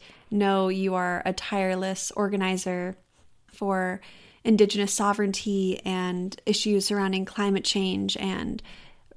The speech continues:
extreme resource extraction and protection of land and earth. And to know that you also do this work with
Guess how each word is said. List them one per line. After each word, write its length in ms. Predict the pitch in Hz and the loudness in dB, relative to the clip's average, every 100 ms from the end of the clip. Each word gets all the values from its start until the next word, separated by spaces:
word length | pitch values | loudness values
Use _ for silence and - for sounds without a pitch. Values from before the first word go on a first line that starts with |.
| - | -10
extreme 560 | - 196 - 233 226 190 | -6 -4 0 4 6 6
resource 460 | 196 196 190 190 | 4 2 0 -2
extraction 840 | 196 - 190 190 - - 185 185 190 | -4 -4 -2 -2 -2 -4 -4 -4 -2
and 460 | 190 185 180 180 - - - - - _ _ | -2 -2 -4 -6 -8 -16 -20 -20 -20 _ _
protection 560 | - 226 226 226 - 208 | 2 2 2 0 2 0
of 160 | 190 202 | 0 0
land 400 | 196 202 190 - | 2 4 2 0
and 160 | 185 - | -4 0
earth. 420 | 196 190 190 - - - | 0 0 -2 -14 -14 -2
And 380 | 196 196 190 - - | 0 2 0 -4 -2
to 100 | 226 | 4
know 260 | 220 214 233 | 6 6 6
that 160 | 220 | 4
you 260 | 196 214 202 | 4 4 4
also 680 | 180 185 190 208 202 214 233 - - - - _ - | 2 2 2 2 2 0 -2 -10 -20 -20 -20 _ 2
do 400 | 214 196 185 185 | 4 4 2 0
this 380 | 190 190 - | 2 2 4
work 240 | 220 226 226 | 2 2 0
with 140 | 208 | -2